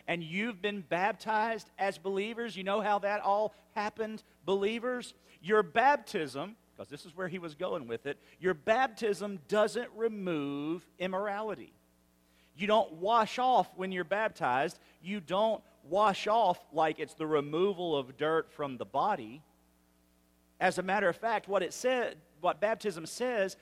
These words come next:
is you are pledging to live right because sin is defeated. Your baptism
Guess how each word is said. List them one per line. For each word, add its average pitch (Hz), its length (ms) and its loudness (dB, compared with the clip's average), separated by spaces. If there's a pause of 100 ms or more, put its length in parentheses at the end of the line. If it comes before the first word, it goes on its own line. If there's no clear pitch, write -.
(160)
is 165 260 -2
you 208 160 -2
are 165 160 4
pledging 165 920 -4 (420)
to 190 380 -6
live 208 560 2
right 185 500 0 (240)
because 220 720 -2
sin 165 300 -8
is 135 160 -6
defeated. 117 520 -10 (400)
Your 233 220 4
baptism 202 880 0